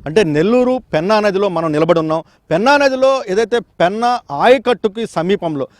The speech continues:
అయితే పూర్తిగా కూడా జనావాసాలకు దగ్గరగా జనార్దన్ రెడ్డి కాలనీ, భగత్ సింగ్ నగర్, అలాగే, ఆ, ఏదైతే జగనన్న మెగా లేఅవుట్, ఈ లేఅవుట్లకు దగ్గరగా ఏదైతే నేషనల్ హైవేని ఆనుకున్నటువంటి పెన్నా బ్రిడ్జి పక్కల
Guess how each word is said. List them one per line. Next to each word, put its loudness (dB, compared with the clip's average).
అయితే 4
పూర్తిగా 2
కూడా 0
జనావాసాలకు 0
దగ్గరగా 0
జనార్దన్ 2
రెడ్డి -2
కాలనీ, -2
భగత్ -4
సింగ్ -6
నగర్, -2
అలాగే, 6
ఆ, 4
ఏదైతే 0
జగనన్న -2
మెగా 4
లేఅవుట్, 0
ఈ 0
లేఅవుట్లకు 4
దగ్గరగా 0
ఏదైతే 4
నేషనల్ 0
హైవేని 2
ఆనుకున్నటువంటి -2
పెన్నా 2
బ్రిడ్జి -2
పక్కల -2